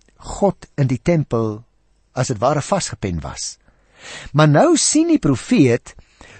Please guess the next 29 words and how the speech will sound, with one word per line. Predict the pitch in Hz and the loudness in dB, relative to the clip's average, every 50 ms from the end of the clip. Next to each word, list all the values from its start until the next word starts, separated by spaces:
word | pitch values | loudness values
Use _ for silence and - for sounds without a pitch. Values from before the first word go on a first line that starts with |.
| _ - | _ 2
hoe | 147 170 190 | 4 4 4
God | - - - 311 339 - - | 2 0 0 0 0 0 0
se | - | 0
hemelse | 202 135 123 151 220 277 262 - - 170 - - | 2 2 4 4 2 2 0 0 -2 -2 -2 0
troon | 190 202 202 185 151 147 | 0 2 2 2 2 0
oopgaan | - 214 262 277 - - - - 117 92 76 71 69 - - - _ _ _ _ _ - | 2 2 2 2 0 -2 -4 -4 -4 -4 -6 -8 -14 -18 -20 -20 _ _ _ _ _ 2
en | 175 165 147 | 2 4 4
die | 151 139 | 4 4
Here | 151 196 254 277 233 | 4 4 4 2 0
self | - - - 247 247 220 180 - - 151 | 0 0 0 2 2 2 2 0 -2 -4
na | 123 | -4
die | 113 127 117 | -2 -2 -2
mens | 117 120 139 151 156 151 131 - - - | -2 -2 0 0 0 -2 -4 -6 -4 -4
toe | 135 120 - | -4 -2 0
kom. | - 214 220 147 95 73 - - - _ _ _ _ _ _ _ _ _ _ _ _ - - - - - _ _ - | 2 2 2 2 2 -2 -8 -14 -20 _ _ _ _ _ _ _ _ _ _ _ _ -20 -20 -20 -20 -20 _ _ 4
Ook | 285 339 - - - | 4 4 4 4 2
die | 202 185 151 | 2 2 2
gebeure | - - 165 131 104 - 139 208 269 285 233 160 139 117 | 2 2 0 2 4 4 4 6 6 6 6 4 4 4
word | 107 123 120 - - - | 4 2 2 2 -2 -4
gedateer. | 107 107 95 - _ - 127 101 76 - - - - _ _ _ _ _ _ _ _ _ _ _ _ _ _ - | -4 -4 -4 -4 _ -4 -4 -4 -4 -6 -12 -18 -20 _ _ _ _ _ _ _ _ _ _ _ _ _ _ -10
Ons | - - | -4 0
gaan | 156 143 131 | 0 2 2
dit | 123 120 | 2 2
nou | 160 170 180 | 2 2 2
nou | 180 165 | 2 2
lees | 131 139 175 170 - - | 0 0 -2 -2 -2 -4
in | 131 110 | -4 -2
die | - | 0
Bybel. | 110 117 120 95 90 80 67 | 0 0 0 0 -4 -8 -12